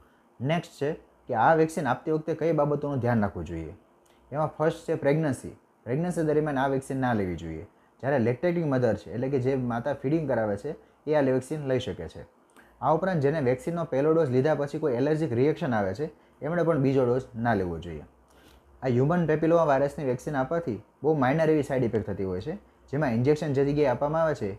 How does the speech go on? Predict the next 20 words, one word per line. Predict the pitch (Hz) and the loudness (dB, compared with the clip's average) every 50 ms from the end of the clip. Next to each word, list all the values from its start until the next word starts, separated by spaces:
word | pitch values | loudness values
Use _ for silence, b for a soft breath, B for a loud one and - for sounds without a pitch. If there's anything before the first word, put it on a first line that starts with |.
| - - | -10 -10
એ | 120 120 | -6 -2
જગ્યાએ | 123 139 139 123 | 0 0 2 2
ક્યારેક | 117 127 127 127 123 110 | 0 0 0 2 2 2
દુખાવો | 113 117 - 143 127 123 123 | 0 -2 -2 0 0 0 0
થાય | 123 135 120 117 117 113 b b b b - | 0 -2 -2 -4 -4 -6 b b b b -8
અથવા | 160 165 170 147 | -4 -2 0 0
ક્યારેક | 131 135 135 135 127 | 2 2 0 0 0
સોજો | - - 131 127 131 123 | 0 0 0 2 4 4
આવતો | 104 95 95 101 98 | 4 2 0 -2 -2
હોય | 95 98 104 | -2 -4 -4
છે. | - 160 208 - b b b b b b | -6 -8 -10 -10 b b b b b b
આ | 135 | -2
ઉપરાંત | 143 143 151 147 143 131 | 0 0 0 0 0 0
ક્યારેક | 139 135 135 131 - | 0 0 0 0 2
તાવ | 120 117 120 127 | 2 2 4 4
જેવું | 123 135 131 127 123 | 4 2 2 2 2
લાગે | 123 123 123 123 123 127 - - | 2 0 0 0 -2 -4 -6 -10
અથવા | - 120 147 127 | -10 -6 -4 -2
માથું | 117 110 113 117 139 131 | 0 0 0 2 0 0
દુખે | 117 117 127 - 127 117 117 | 0 0 -2 -2 -4 -6 -6